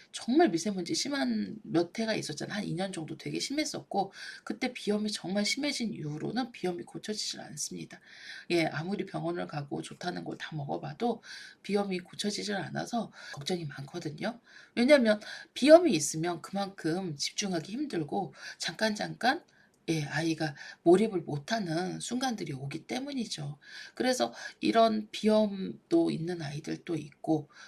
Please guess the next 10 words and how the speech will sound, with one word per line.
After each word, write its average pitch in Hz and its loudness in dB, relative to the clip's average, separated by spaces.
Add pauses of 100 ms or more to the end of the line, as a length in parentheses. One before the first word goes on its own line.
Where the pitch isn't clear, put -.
그리고 170 -2
또 208 -4
선천적으로 285 -2
체력이 226 -8
약한 - -10
아이들도 147 -8
있죠. - -12 (480)
그럴 226 0
때는 180 2 (320)
학부모님께서 202 -4